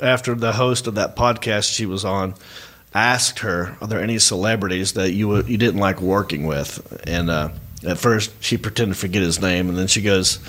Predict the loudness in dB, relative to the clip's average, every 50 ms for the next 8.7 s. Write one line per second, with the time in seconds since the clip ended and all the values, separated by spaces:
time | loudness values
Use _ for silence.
0 | -14 -12 -12 -4 -2 0 0 0 0 -2 -4 -8 -10 -4 -2 0 0 2 0 0
1 | 0 0 0 2 2 0 0 2 2 2 2 2 0 -2 2 4 4 4 4 4
2 | 4 4 2 2 2 2 4 4 4 4 2 0 0 0 2 0 0 0 -2 -2
3 | -2 -2 -4 -6 -4 -4 -4 -4 -6 -8 -8 -8 -8 -8 -8 -8 -8 -8 -8 -8
4 | -10 -8 -10 -10 -8 -4 -2 -2 -2 -2 -4 -6 -6 -6 -6 -4 -4 -4 -2 -2
5 | -2 -4 -4 -6 -12 -18 -20 -20 -6 -6 -6 -6 -4 -6 -2 2 2 2 4 6
6 | 4 6 6 4 2 0 0 0 2 2 2 2 -2 -2 -2 -2 -4 -4 -8 -2
7 | 2 2 2 2 2 0 -4 -4 -4 -4 -4 -2 -2 -2 -4 -4 -4 -8 -8 -8
8 | -6 -4 -2 -2 0 -2 -2 -2 -4 -4 -6 -8 -10 -10